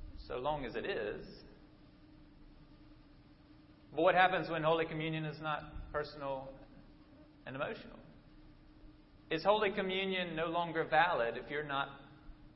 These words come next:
feeling it?" Jesus, when he gathered together his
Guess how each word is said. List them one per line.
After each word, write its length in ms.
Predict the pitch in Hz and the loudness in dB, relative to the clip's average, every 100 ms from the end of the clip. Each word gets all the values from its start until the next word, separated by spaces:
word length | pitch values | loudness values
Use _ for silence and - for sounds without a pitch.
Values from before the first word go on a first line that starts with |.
| - - - - - - - - - - - | -20 -20 -20 -20 -20 -20 -20 -20 -20 -20 -14
feeling 340 | 180 180 107 - | -8 -8 -8 -12
it?" 100 | - - - - - - - - - - - - - - | -16 -20 -20 -20 -20 -20 -20 -20 -20 -20 -20 -20 -20 -4
Jesus, 280 | 151 143 135 | -2 -2 -2
when 120 | 143 | -4
he 80 | 139 | -2
gathered 400 | 123 139 135 127 | 4 4 4 2
together 340 | 135 143 139 | 6 6 6
his 260 | 143 139 | 2 -2